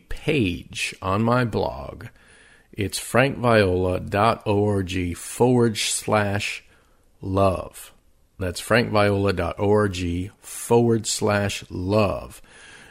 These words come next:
You will see a very easy way where you can share this podcast, the link to it, with your friends on Twitter, Facebook, et cetera. All you do is you click the link,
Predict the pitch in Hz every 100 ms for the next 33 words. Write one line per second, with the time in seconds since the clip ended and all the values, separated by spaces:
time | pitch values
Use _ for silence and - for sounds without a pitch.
0 | - 104 127 160 202 160 - - 104 95
1 | 95 92 - - - _ _ - 98 92
2 | 87 120 139 143 - 127 127 107 120 107
3 | 98 98 95 87 87 95 117 - 104 -
4 | - 101 98 92 90 - - _ _ _
5 | - 92 107 104 - - 117 104 92 -
6 | - - - - - - _ _ _ _
7 | - 95 98 95 117 120 - - 95 80
8 | - - - _ _ 101 98 98 87 -
9 | 107 92 - 95 - - _ _ 101 95
10 | 90 - 113 104 104 101 - 98 92 -
11 | 92 - - - 107 92 - - - -
12 | - - - 139 120 107 120 90 85 -
13 | - 151 - - - _ _ _ - 95
14 | 95 120 127 - -